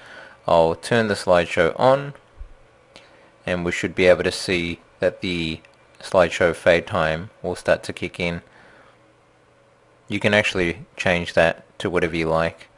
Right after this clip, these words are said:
In this case, it's set to eight seconds, but you can increase or decrease that. It's up to you, really. In addition to this, you'll see that there's this effect here happening where the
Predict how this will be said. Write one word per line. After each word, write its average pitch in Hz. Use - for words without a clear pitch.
In 92
this 90
case, 92
it's -
set 82
to 87
eight 90
seconds, 120
but 90
you 90
can 87
increase 85
or 92
decrease 82
that. -
It's -
up 82
to -
you, 87
really. 87
In 120
addition 139
to -
this, 95
you'll 101
see -
that 135
there's 98
this 98
effect -
here 85
happening 85
where 85
the 90